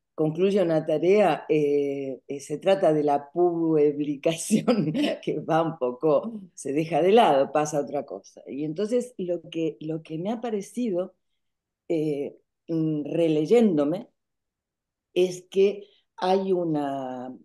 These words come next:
un hilo rojo que se dice ahora en, en, en los capítulos. Eh, yo no, no tuve un acicate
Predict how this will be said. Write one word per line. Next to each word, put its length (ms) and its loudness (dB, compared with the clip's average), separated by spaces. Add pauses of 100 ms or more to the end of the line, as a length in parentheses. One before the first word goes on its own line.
(140)
un 200 0
hilo 480 4
rojo 400 -2
que 120 -12
se 140 -10
dice 280 -4
ahora 500 -2 (380)
en, 600 -2
en, 600 -8
en 160 -4
los 120 -2
capítulos. 840 -2 (440)
Eh, 920 0
yo 720 4
no, 720 0
no 280 -2
tuve 300 4
un 180 0
acicate 1040 0